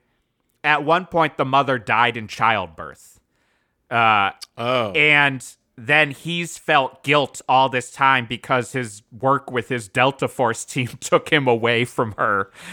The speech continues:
Speaker 1: And so now he's trying to
Speaker 2: Right.
Speaker 1: make that up because he realized how much of her life she, he missed and et cetera, et cetera. All kind of makes sense. And I'm also like,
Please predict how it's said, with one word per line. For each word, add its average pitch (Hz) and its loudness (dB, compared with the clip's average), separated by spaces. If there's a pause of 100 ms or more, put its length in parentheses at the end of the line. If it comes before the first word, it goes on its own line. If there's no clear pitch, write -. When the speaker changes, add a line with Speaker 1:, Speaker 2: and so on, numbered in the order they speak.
(140)
Speaker 1:
And 143 2
so 147 0
now 139 2
he's 139 -6
trying 131 0
to 123 -2
Speaker 2:
Right. 117 -8
Speaker 1:
make 123 -4
that 117 0
up 113 0
because 117 -6
he 135 -8
realized 117 -2
how 123 0
much 120 -2
of 117 -4
her 117 -4
life 110 -2
she, - -10
he 113 -8
missed 110 0
and 104 -6
et 104 -6
cetera, 113 0
et 104 -8
cetera. 110 -2 (640)
All 185 4
kind 202 2
of 175 2
makes 160 0
sense. 147 -2 (300)
And 139 2
I'm 139 2
also 147 2
like, 127 0